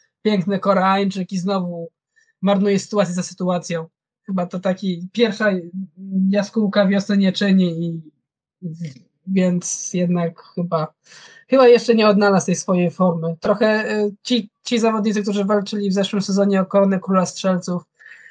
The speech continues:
mam na myśli Sona i Salaha, którzy podzielili się tą nagrodą i tym zaszczytnym tytułem, to chyba w tym roku też uznali, że będą walczyć o tytuł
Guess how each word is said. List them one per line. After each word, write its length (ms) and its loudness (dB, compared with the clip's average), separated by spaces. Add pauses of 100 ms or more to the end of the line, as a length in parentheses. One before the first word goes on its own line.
(120)
mam 100 4
na 100 6
myśli 300 2
Sona 360 2
i 80 0
Salaha, 440 2
którzy 260 -4
podzielili 440 -2
się 140 -8
tą 180 -6
nagrodą 580 -4
i 120 -20
tym 240 -8
zaszczytnym 500 -4
tytułem, 460 -4
to 120 -10
chyba 400 -6 (680)
w 160 -2
tym 220 0
roku 220 0
też 200 -2
uznali, 300 2
że 120 0
będą 300 0
walczyć 440 -2
o 160 -2
tytuł 760 -2